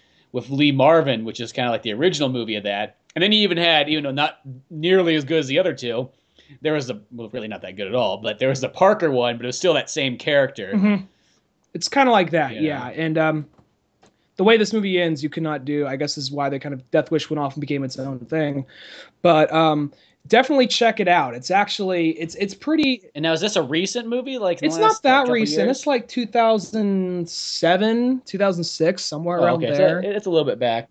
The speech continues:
Speaker 2: But
Speaker 1: but
Speaker 2: it's, it's
Speaker 1: still pretty
Speaker 2: it's
Speaker 1: new.
Speaker 2: pretty awesome. It's pretty brutal in parts. It's, uh,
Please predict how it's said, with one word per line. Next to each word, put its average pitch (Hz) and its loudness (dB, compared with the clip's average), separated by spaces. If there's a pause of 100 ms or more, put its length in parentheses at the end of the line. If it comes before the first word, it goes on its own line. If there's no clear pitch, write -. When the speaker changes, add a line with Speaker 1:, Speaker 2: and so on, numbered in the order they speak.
Speaker 2:
But 196 2
Speaker 1:
but 196 4
Speaker 2:
it's, 220 2
it's 214 2
Speaker 1:
still - -2
pretty 139 -2
Speaker 2:
it's 196 0
Speaker 1:
new. 208 -8
Speaker 2:
pretty 254 0
awesome. 196 2
It's 180 -6
pretty 190 -6
brutal 170 0
in 190 2
parts. 190 0
It's, 160 0
uh, 170 6